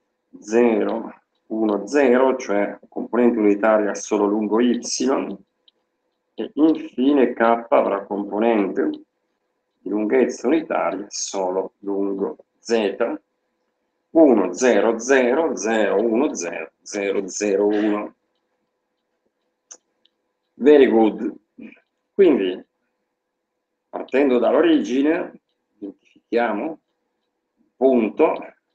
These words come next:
e dunque il vettore congiunge l'origine col punto P e il vettore O P.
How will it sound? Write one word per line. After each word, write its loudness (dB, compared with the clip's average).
e -12
dunque 0
il -10
vettore -4
congiunge -4
l'origine 0
col -4
punto 2
P -10
e -10
il 0
vettore -2
O -4
P. -10